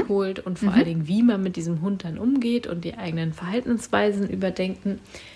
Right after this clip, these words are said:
Speaker 2: Was machen wir denn jetzt aber, wenn tatsächlich dann ein Kind kommt oder unterwegs ist, beziehungsweise dann auch schon da ist und ich einen Hund hab?
Speaker 1: Na, da macht man ganz normal weiter.
Speaker 2: Mhm.
Speaker 1: Also, ein, da hatten wir ja schon mal Hund und Kind,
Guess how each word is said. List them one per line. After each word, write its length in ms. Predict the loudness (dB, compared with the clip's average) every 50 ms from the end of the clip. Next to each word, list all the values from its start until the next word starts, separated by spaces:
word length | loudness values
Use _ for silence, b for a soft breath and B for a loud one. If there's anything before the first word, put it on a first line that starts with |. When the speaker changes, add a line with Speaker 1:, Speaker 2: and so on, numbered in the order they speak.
| B B B B B B B B B 2
Speaker 2:
Was 160 | 2 4 6
machen 200 | 6 4 6 6
wir 80 | 6 6
denn 140 | 4 4 2
jetzt 160 | 2 0 0
aber, 340 | -2 0 0 0 -2 -2 -6 -10 -20 _ -14 -6 0
wenn 280 | 4 6 6 6 6
tatsächlich 520 | 2 0 -2 -2 0 0 -2 -2 -2 -4 -2
dann 160 | 0 0 0
ein 60 | -2
Kind 320 | -2 -2 -4 -4 -4 -6 -12 -18 -8 0
kommt 360 | 4 6 6 6 6 2 0
oder 220 | -6 -4 -4 -4
unterwegs 600 | -4 -4 -4 -4 -4 0 0 0 0 0 -2 -2
ist, 220 | -2 -2 -4 -6 -10
beziehungsweise 680 | -8 -6 -2 -2 -2 0 0 0 0 0 0 0 -2 -4 -6 -20 -20 -12 -6
dann 180 | -4 -4 -4 -2
auch 160 | -4 -6 -6
schon 220 | -4 -2 -2 0 2
da 160 | 2 2 2
ist 260 | 2 0 -2 -2 -2
und 160 | -2 -2 -2 -4 -8 -16 -20 -20 -20 -14 -6 -4
ich 200 | -4 -2 0 -2
einen 120 | 0 2
Hund 180 | 2 0 2 4
hab? 220 | 4 2 2 0 -14 -18 -20 -20 -20 -20 -20 -20 -20 -20 -20 -20 -20 -20 -20 -20 -20 -10 0 4
Speaker 1:
Na, 100 | 6 6 8
da 80 | 8
macht 220 | 6 4 2 0 0
man 80 | 2 4
ganz 180 | 2 2 2 0
normal 240 | 0 2 2 4
weiter. 400 | 4 4 4 4 2 0 -2 -4 -6 -12 -20 -20 _ _ _ _ _ _ _ _ _ -8
Speaker 2:
Mhm. 120 | -4 2 6
Speaker 1:
Also, 240 | 6 8 8 6 4 2 -10 _ _ _ _ _ 0
ein, 500 | 2 2 4 2 0 -2 -4 -6 -4 0
da 160 | 0 2 2
hatten 220 | 2 2 2 4 6
wir 80 | 6
ja 140 | 6 6 4
schon 160 | 2 0 0 2
mal 120 | 2 4
Hund 180 | 4 2 2 2
und 140 | -2 -4
Kind, 360 | 0 4 4 4 4 2 -4